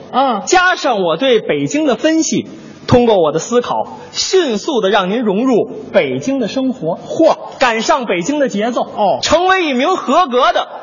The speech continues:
Speaker 2: 妞儿北京人。
Speaker 1: 哎，对。什么叫妞儿北京人呢？
Speaker 2: 新北京人啊。
Speaker 1: 哎，对。那外语就别加儿化音了。
Speaker 2: 怎么样？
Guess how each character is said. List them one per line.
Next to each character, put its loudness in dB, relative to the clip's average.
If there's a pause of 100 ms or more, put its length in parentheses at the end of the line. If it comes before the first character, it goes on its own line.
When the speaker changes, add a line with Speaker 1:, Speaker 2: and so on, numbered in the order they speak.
(160)
Speaker 2:
妞 4
儿 0
北 -2
京 -4
人。 0
Speaker 1:
哎， -6
对。 -8 (600)
什 2
么 4
叫 4
妞 4
儿 4
北 -2
京 -4
人 -2
呢？ -6 (320)
Speaker 2:
新 0
北 2
京 0
人 0
啊。 -2
Speaker 1:
哎， -2
对。 -4 (240)
那 6
外 2
语 -4
就 -6
别 2
加 0
儿 0
化 0
音 0
了。 -4
Speaker 2:
怎 0
么 0
样？ 0